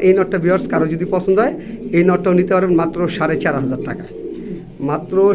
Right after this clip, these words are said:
সাড়ে চার হাজার টাকায় এই নরটা নিতে পারবেন। এখানে ভিউয়ার্স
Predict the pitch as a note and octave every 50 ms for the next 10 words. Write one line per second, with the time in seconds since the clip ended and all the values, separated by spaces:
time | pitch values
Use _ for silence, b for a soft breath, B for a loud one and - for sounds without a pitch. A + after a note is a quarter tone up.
0 | - F3 E3 D#3+ F3 D#3+ - - F3 F3 F3 E3+ F3+ F3+ F3+ - G3+ G#3 A3+ G#3+
1 | F3 D#3+ D#3 D#3 D3 - D#3 C#3 C#3+ C#3+ D3+ C#3+ C3 - - - - - - -
2 | - - - - - - - - - - - - - - - - - D3 D3+ F3
3 | F3 F3+ E3+ F3+ F#3 G3+ -